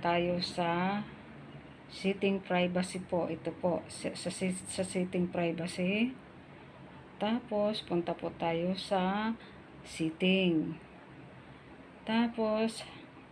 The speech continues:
tapos hanapin po natin yung blocking. Isro-, i-, i-, i-scroll down lang po. Tapos puntahan natin yung blocking. I-click po yan natin. Ayan po. Ayan po. Blinak ko po silang lahat. I-block po ninyo isa-isa yan.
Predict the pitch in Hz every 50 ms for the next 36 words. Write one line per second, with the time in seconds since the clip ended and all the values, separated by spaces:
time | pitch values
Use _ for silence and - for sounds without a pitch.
0 | - - - - - - - - - - - - - - - - - - - -
1 | - - - _ _ _ 220 - 269 262 - 226 202 202 208 208 202 202 233 240
2 | 247 247 269 262 254 254 247 247 247 247 254 247 240 220 202 185 180 185 175 175
3 | 175 - 175 175 165 - 196 - - - 226 233 - - - - - - 226 -
4 | - 226 240 - - - 240 247 - - - - - - - 214 214 214 208 208
5 | 202 190 180 180 185 190 208 220 226 233 240 254 269 262 262 - 196 185 180 190
6 | - - 170 175 - 196 196 - - - 185 180 180 180 180 185 185 185 185 180
7 | 185 185 185 180 180 180 180 190 190 - - - - - - - - 170 160 160
8 | 165 - - 190 190 185 160 160 160 - 185 220 220 - - - 226 185 202 208
9 | 190 185 170 165 165 - - 165 165 180 180 175 165 180 - - - - - -
10 | - - - - 190 208 208 202 202 196 - 180 - - - - - - - -
11 | - 208 196 202 196 196 190 - 175 175 175 - - - 208 185 180 196 240 247
12 | 247 254 262 254 277 269 269 - 226 220 185 185 - 220 190 190 185 185 185 180
13 | 175 175 165 170 175 180 196 202 196 - - 220 208 202 208 226 226 226 - 240
14 | 220 214 226 226 226 220 220 - - 202 - - - 180 185 185 - 180 170 170
15 | 170 165 170 180 196 214 226 226